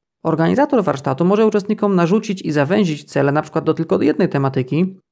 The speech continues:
albo pozostawić dowolność, licząc na odważne pomysły z różnych dziedzin. Nasz Dzień Innowacyjności miał kilka modułów. Po pierwsze, oczywiście krótkie otwarcie, przedstawienie celów spotkania, krótki występ prezesa firmy,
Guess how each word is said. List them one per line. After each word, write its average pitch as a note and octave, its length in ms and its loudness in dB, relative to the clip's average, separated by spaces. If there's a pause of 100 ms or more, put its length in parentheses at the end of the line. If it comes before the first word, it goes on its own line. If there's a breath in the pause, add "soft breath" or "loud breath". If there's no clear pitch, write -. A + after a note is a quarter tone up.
albo - 380 2
pozostawić G#3 520 -2
dowolność, F#3+ 640 2
licząc F3+ 300 0
na C#3+ 140 0
odważne F#3 540 2
pomysły D3+ 600 0
z D#3 160 -2
różnych E3+ 680 2
dziedzin. - 540 -6 (560)
Nasz A#3+ 300 0
Dzień C#3+ 180 -2
Innowacyjności C#3+ 840 -2
miał F#3 260 2
kilka F#3+ 640 -4
modułów. D3 760 -6 (300)
Po - 100 -8
pierwsze, D#4+ 420 2
oczywiście A#3+ 380 -4
krótkie A#3+ 300 -2
otwarcie, G#3+ 520 -2 (300)
przedstawienie C3 480 -6
celów E3+ 260 0
spotkania, D3+ 640 -2 (180)
krótki C#3+ 280 -4
występ C#3 380 -4
prezesa C#3 380 0
firmy, F#3 480 2